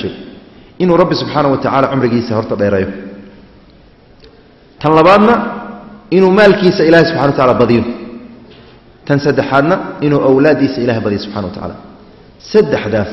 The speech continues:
shay ayuu nabigeena sallallahu alayhi wa alihi wa sallam ugu duceeyey. Anas ibn Malik wuxuu ahaa akthar al-ansaari maalan.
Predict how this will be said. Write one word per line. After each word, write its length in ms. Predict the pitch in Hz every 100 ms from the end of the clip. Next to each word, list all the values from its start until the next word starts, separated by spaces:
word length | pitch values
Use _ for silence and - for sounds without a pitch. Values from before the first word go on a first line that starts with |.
| - - -
shay 220 | 135 151
ayuu 260 | 120 117 117
nabigeena 380 | 131 131 123 113
sallallahu 380 | 117 117 123 110
alayhi 140 | 117
wa 60 | 120
alihi 140 | 127
wa 80 | 117 160
sallam 220 | 165 110 - 110
ugu 100 | 107
duceeyey. 360 | 92 92 92 - - - - - - - _ - - _ _ _ -
Anas 260 | 170 165 - 139
ibn 140 | 131
Malik 280 | 147 170 - - - - - - - - - - -
wuxuu 240 | 107 170
ahaa 280 | 131 131 170 - -
akthar 480 | 160 165 - - 131 107 -
al-ansaari 640 | 135 127 135 - 156 147
maalan. 340 | 131 147 135